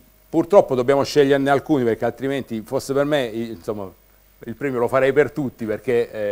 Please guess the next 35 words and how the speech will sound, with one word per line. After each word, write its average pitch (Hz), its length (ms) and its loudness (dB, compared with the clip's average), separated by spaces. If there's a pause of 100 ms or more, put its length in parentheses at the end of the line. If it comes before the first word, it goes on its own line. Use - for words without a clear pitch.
(280)
eh, 90 40 -10
per 95 140 -12
tutti 165 200 -6
e 117 40 -10
per 110 200 -8
tutte, 117 260 -10
perché 92 340 -10
chiaramente 113 320 -10
abbiamo 98 240 -8
anche, 104 300 -8 (380)
sì, - 120 -20 (120)
uomini 131 320 -2
e 123 60 -4
donne 131 260 -2
che 107 100 -2
contribuiscono 107 800 -8
alla 104 160 -2
crescita 107 420 -8
della 98 200 -6
nostra 95 800 -6
associazione, 90 560 -16
però 113 200 -4
dovendo 123 360 -4
fare 131 200 -2
sintesi 95 500 -12 (800)
ci - 140 -12
confrontiamo 123 960 0 (480)
nel 107 160 -10
direttivo, 107 600 -6
facciamo 110 420 -8
una 101 680 -8
selezione, 107 580 -10
dopodiché 95 480 -8
diciamo 85 280 -16
ok, 82 240 -16